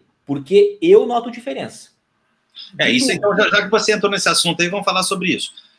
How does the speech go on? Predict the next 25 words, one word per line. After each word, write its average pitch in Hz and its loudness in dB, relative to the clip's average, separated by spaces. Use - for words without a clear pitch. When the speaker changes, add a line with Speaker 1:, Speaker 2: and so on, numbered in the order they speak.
Speaker 2:
Essa 185 -4
questão 208 -2
da 220 0
resina. 127 -2
Eu, 165 -6
eu 170 -8
sei 220 0
que, 240 -2
assim, 156 -2
as 151 -2
impressoras 202 0
trabalham 165 -2
de 143 -12
cada 151 -4
uma 226 -4
com 175 -8
uma 185 -2
resina 185 0
também 185 0
diferente, 110 -4
né? 147 0
Acho 151 -2
que - -20
cada 127 -6
uma, 147 -4